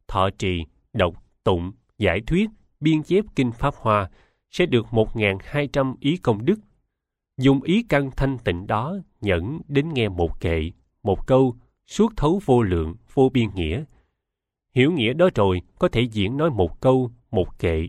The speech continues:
đến một tháng, bốn tháng, nhẫn đến một năm. Các pháp nói ra, tùy nghĩa lý đều hiển lộ thật tướng. Nếu nói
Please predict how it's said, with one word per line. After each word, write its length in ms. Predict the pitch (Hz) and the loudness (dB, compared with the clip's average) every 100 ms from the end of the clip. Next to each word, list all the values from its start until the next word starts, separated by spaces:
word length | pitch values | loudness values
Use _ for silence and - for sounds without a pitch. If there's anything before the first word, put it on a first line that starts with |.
| - | -2
đến 180 | 131 165 | 0 0
một 280 | 113 85 - | 0 -4 -4
tháng, 340 | 110 135 208 - _ - | -6 -6 -8 -14 _ 0
bốn 200 | 139 190 | 2 2
tháng, 420 | 135 135 180 226 - - | -4 -4 -4 -8 -12 -4
nhẫn 320 | 98 82 120 | -2 -2 -4
đến 120 | 143 | -6
một 320 | 139 90 - 110 | -4 -4 -4 -2
năm. 220 | 107 82 _ _ _ _ _ _ _ _ - | -2 -4 _ _ _ _ _ _ _ _ -4
Các 200 | 165 - | -4 0
pháp 220 | 160 151 | -2 0
nói 200 | 127 143 | -2 0
ra, 280 | 123 107 98 - _ _ _ | 2 2 0 -4 _ _ _
tùy 240 | 120 113 107 | 2 2 0
nghĩa 280 | 101 104 | 0 0
lý 420 | 143 139 151 214 196 | 2 0 -2 -4 -4
đều 260 | - 98 90 - | 0 2 2 0
hiển 240 | 107 131 | -2 2
lộ 260 | 127 85 87 | 2 2 0
thật 280 | - 82 | -4 -2
tướng. 320 | - 113 175 208 _ _ _ _ _ _ _ - | 0 0 0 -8 _ _ _ _ _ _ _ 2
Nếu 140 | 185 | 4
nói 160 | 196 | 4